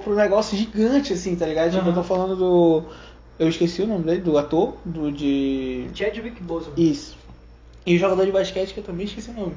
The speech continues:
Speaker 2: Kobe
Speaker 1: O
Speaker 2: Bryant.
Speaker 1: Co-, o Kobe Bryant.
Speaker 2: É.
Speaker 1: Pois é. E aí, tipo, eu acho que é, é bizarro, porque justamente nesse ano, esses caras que são super celebridades,
Speaker 2: Uhum.
Speaker 1: tipo, que levan-, levantavam movimentos,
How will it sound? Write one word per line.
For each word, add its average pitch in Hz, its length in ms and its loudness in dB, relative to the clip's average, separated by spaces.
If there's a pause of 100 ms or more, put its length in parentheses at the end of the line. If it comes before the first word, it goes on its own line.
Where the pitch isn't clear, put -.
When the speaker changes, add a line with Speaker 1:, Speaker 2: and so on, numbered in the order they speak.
Speaker 2:
Kobe 214 200 -4
Speaker 1:
O - 20 -6
Speaker 2:
Bryant. 160 240 0
Speaker 1:
Co-, 170 120 0
o 160 540 -2
Kobe 170 220 2
Bryant. 151 340 -4
Speaker 2:
É. - 20 -18 (800)
Speaker 1:
Pois 165 180 0
é. 160 220 2 (540)
E 175 160 6
aí, 190 300 8
tipo, 220 220 0
eu 208 240 4
acho 214 200 2
que 220 140 -8 (180)
é, 190 280 0
é - 20 4
bizarro, 247 500 4
porque 220 240 2
justamente 285 600 0
nesse 285 280 0
ano, 247 220 2
esses 262 240 -2
caras 247 300 0
que 277 100 -2
são 254 240 0
super 285 340 -4
celebridades, 247 760 2
Speaker 2:
Uhum. 180 300 0 (120)
Speaker 1:
tipo, 226 280 -4
que 226 560 0
levan-, 208 440 4
levantavam 208 640 4
movimentos, 269 720 0